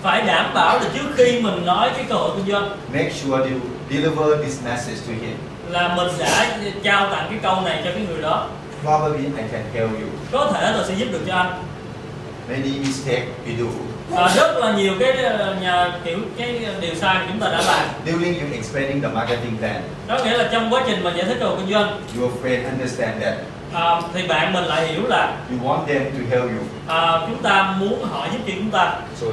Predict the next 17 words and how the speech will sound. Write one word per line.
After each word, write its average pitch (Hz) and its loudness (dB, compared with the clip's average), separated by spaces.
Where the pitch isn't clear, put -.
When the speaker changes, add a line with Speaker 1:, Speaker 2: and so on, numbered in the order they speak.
Speaker 2:
they 120 2
don't 123 -2
have 127 0
much 123 -4
time - -2
to 110 -6
help 90 0
you. 98 -4
Speaker 1:
Cho 196 0
nên 214 4
họ 202 0
không 214 0
có 240 4
thời 165 2
gian 170 2
để 175 0
giúp 240 2